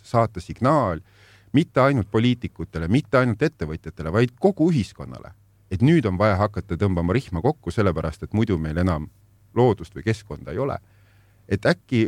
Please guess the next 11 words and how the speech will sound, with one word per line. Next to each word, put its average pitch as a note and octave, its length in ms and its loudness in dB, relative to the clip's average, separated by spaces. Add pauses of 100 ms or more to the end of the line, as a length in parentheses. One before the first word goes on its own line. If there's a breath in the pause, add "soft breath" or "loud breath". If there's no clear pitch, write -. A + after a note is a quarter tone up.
oli D3 280 2
valesti A2+ 680 -2
ajastatud E2 720 -4
see, C#2+ 300 -10 (100)
selle C#2+ 260 -8
plaani E2 480 -2
ja D#2 120 -8
leppega - 340 -8
välja D2+ 240 -6
tulemine, D2+ 340 -6
kuigi A2+ 500 2